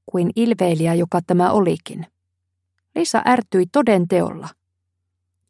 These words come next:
Itseään kootakseen hän räpytteli rajusti ja hengitti erityisen syvään, ennen kuin lähti poikaystävänsä perään. Tangossa oli jo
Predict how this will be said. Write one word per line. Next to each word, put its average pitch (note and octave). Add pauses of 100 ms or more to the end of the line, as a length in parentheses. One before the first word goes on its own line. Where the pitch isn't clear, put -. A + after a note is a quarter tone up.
Itseään A#3+
kootakseen F#3
hän G3
räpytteli G#3
rajusti A3+
ja F3
hengitti A3
erityisen G3
syvään, E3 (640)
ennen A#3+
kuin F#3+
lähti F#3+
poikaystävänsä F3+ (140)
perään. - (2500)
Tangossa D4+
oli C4+
jo F#3